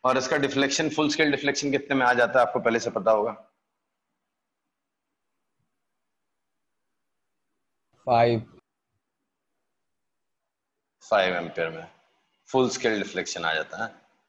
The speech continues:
Speaker 1: मतलब मुझे पता है कि अगर इससे five ampere pass हुआ तो ये अंग बस यहाँ पे जाके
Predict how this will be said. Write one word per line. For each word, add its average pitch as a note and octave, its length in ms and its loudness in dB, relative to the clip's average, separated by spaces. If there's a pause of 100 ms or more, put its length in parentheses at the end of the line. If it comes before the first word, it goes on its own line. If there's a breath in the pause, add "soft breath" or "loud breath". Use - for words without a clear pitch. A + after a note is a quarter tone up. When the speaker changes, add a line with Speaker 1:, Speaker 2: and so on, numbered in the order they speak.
(120)
Speaker 1:
मतलब A#2 640 0 (260)
मुझे A2 320 2
पता A#2 420 2
है B2 160 2
कि C#3+ 120 0
अगर C3+ 220 2
इससे C#3 240 0
five B2+ 300 4
ampere B2+ 300 2
pass G#2 400 2
हुआ B2+ 140 6
तो C#3 160 2
ये D3 160 6 (1000)
अंग A#2+ 760 -2
बस - 320 0
यहाँ A#2+ 180 2
पे A2+ 120 2
जाके A2 320 0